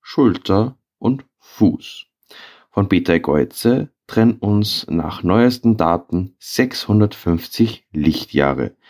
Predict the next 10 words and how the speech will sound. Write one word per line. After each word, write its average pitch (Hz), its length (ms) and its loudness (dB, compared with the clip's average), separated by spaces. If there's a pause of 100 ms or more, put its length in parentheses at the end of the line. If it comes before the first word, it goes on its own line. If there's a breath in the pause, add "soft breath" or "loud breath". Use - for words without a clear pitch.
(680 soft breath)
Rigel 98 420 4
ist 117 260 0
rund 123 320 2
achthundertfünfzig 85 920 -2
Lichtjahre 82 460 0
von - 160 -4
uns 80 260 -8
entfernt. 113 800 -6 (1120)
Da 76 180 0
Rigel 80 460 2